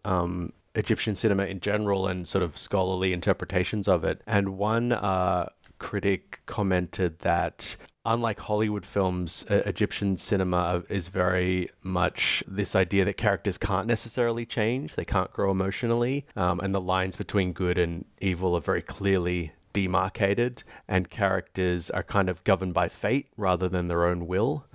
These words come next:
Um, fate determines the outcomes, or, you know, God, or just kind of a, an, an all-powerful morality or, or social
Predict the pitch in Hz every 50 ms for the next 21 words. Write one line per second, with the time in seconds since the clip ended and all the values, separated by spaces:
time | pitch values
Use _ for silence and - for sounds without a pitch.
0 | - - - _ - 92 90 87 85 82 82 85 - - 98 98 95 - - 95
1 | - - 98 92 92 90 85 - - 95 90 95 - - - - 101 101 98 98
2 | 101 101 92 - - - 90 78 80 80 87 95 87 82 82 85 - 95 92 90
3 | 92 92 92 90 - 85 82 82 82 82 82 - - - - - 92 - - -
4 | 90 85 82 76 87 85 82 80 82 85 82 82 - - - - 104 95 95 95
5 | 90 87 - - 90 87 90 87 - - - 90 87 82 82 85 85 85 87 90
6 | 95 95 104 101 98 98 - - _ _ - _ - - 92 92 85 82 - 80
7 | 82 - - 95 92 90 - - 98 98 98 98 95